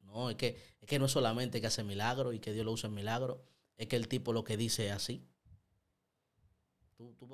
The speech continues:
tú vas a estar en otro nivel, tú vas a estar en otro nivel. Entonces, con todo el respeto que tiene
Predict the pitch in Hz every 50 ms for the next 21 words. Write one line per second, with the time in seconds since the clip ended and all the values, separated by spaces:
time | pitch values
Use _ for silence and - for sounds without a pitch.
0 | - - - 139 160 160 156 - 165 160 147 147 - - 180 175 175 160 139 131
1 | 147 139 107 104 107 - - _ _ _ _ _ - 117 131 127 139 135 120 123
2 | 135 143 - - 139 135 131 120 131 147 143 - - - _ _ _ _ _ _
3 | _ _ _ _ _ _ _ _ _ _ _ _ - - _ _ _ _ _ _
4 | _ _ - 143 170 170 - - - - _ - 143 143 135 135 190 220 214 180
5 | 160 - - 156 151 156 139 127 117 - - 135 139 139 135